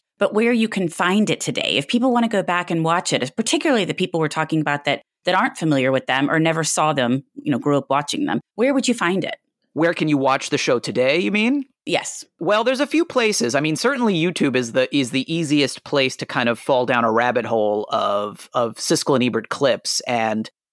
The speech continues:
Speaker 2: one response I've gotten from people who've read the book early is, you know, "I really liked the book and I loved, it,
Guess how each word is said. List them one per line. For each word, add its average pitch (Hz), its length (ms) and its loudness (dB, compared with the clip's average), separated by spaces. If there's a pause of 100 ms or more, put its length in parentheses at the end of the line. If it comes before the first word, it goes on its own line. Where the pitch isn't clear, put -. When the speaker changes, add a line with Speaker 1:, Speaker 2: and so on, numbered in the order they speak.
(180)
Speaker 2:
one 170 300 2
response 151 420 2
I've 117 100 2
gotten 117 320 0
from 113 220 -2
people 120 260 -2
who've 117 280 -4
read 117 180 0
the 113 60 0
book 127 260 -2
early 123 340 2
is, 110 240 -2
you 135 60 -2
know, 123 80 -6
"I 120 60 -4
really 185 280 0
liked 170 360 -2 (240)
the 123 80 -6
book 220 320 0
and 151 140 0
I 139 100 2
loved, 160 540 0
it, 165 100 -2